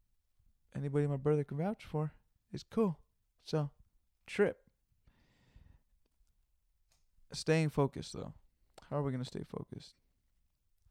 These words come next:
I was thinking, since I am such a shithead at it, you know, what if we, uh, what if we did something, like, all together, right? What if we, uh, were able to hold each other accountable? You know, what if we created a group,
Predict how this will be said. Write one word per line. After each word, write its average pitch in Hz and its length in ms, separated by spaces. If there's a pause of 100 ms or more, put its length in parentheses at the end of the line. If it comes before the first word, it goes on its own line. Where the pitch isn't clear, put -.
(640)
I 226 260
was 143 260
thinking, 92 580 (640)
since - 260
I 147 180
am 165 180
such 117 260
a - 40
shithead 113 500
at 104 200
it, - 140 (880)
you - 80
know, 113 80
what 127 200
if 160 180
we, 170 280
uh, 165 260
what 160 140
if 170 60
we 180 80
did 170 200
something, 170 340
like, 156 180
all 156 120
together, 151 460
right? 127 260
What 131 200
if 139 160
we, 139 200
uh, 123 120
were 117 160
able 127 260
to 123 140
hold 120 180
each 120 160
other 117 200
accountable? 110 580 (760)
You - 80
know, 139 80
what 127 100
if 127 80
we 127 100
created 117 320
a 101 40
group, 104 480